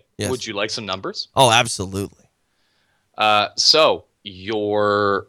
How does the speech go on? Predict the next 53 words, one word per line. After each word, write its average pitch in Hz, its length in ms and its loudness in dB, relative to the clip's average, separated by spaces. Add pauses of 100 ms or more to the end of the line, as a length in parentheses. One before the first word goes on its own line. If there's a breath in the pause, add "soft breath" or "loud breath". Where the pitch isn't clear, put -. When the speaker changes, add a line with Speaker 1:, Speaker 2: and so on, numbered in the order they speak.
(120)
Speaker 2:
attendance 156 540 -2
and 113 260 -2
gate. 104 320 0
Keep 202 140 -2
in 180 80 -6
mind, 117 320 2
obviously, 104 680 -2 (300 loud breath)
the 131 80 0
U 190 140 6
F 180 80 4
C 156 160 2
kinda 139 320 -2
over, 131 360 0
like, 120 340 -2
August 208 340 4
is 170 120 0
always 151 200 2
a 123 60 0
slow 123 180 -2
time 113 320 -2
in 98 140 -10
Vegas 110 540 0
and 101 240 -6
for 104 140 -4
the 104 120 -4
U 101 160 2
F 92 100 0
C, 90 520 -2
and 95 200 -2
they 92 60 2
overpriced 90 540 -4
tickets - 260 -6
out 95 80 0
at 87 60 -10
the 90 60 -8
gate. 90 420 0
So - 80 -2
in 90 60 -4
the 82 60 -4
last 80 280 -2
two 92 120 -4
days, 85 440 0 (240 loud breath)
they 87 100 -4
were 87 80 -2
slashing 90 500 0
tickets 85 300 -8
by, 87 140 -6
like, 82 240 -6
forty 90 240 -2
percent - 360 -4
face 85 200 -2
value. 85 400 -2
Nonetheless, 196 600 2